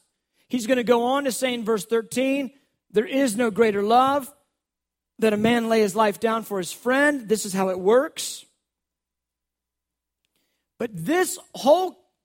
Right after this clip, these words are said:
concept, this whole command, follow me, this whole command presupposes one thing, that you know how he loves you.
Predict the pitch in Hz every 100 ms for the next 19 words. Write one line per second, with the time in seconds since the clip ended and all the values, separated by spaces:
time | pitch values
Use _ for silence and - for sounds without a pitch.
0 | _ - 285 320 320 - - 160 285 330
1 | - 302 359 349 311 311 311 311 220 156
2 | 131 _ _ _ _ - 254 285 320 262
3 | 240 - _ - 220 202 - 294 359 381
4 | - 349 339 349 302 180 - _ _ _
5 | _ _ - 330 302 311 240 262 302 302
6 | 220 220 175 175 269 302 - 285 262 165
7 | - _ _ _ _ _ _ - 214 254
8 | 262 240 247 226 233 294 277 220 214 196
9 | - - 226 226 220 208 175 220 214 208
10 | 240 240 170 180 170 127